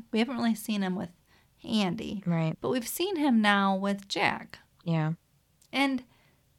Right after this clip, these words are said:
Speaker 1: um, you know, Jack was getting all emotional and stuff, and he was saying that, um, you know, like, "Oh, you didn't want,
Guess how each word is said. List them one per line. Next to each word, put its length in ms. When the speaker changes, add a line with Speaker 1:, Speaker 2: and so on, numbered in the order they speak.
Speaker 1:
um, 640
you 120
know, 180
Jack 500
was 240
getting 200
all 100
emotional 460
and 120
stuff, 240
and 80
he 120
was 140
saying 300
that, 240
um, 420
you 80
know, 160
like, 140
"Oh, 200
you 200
didn't 220
want, 380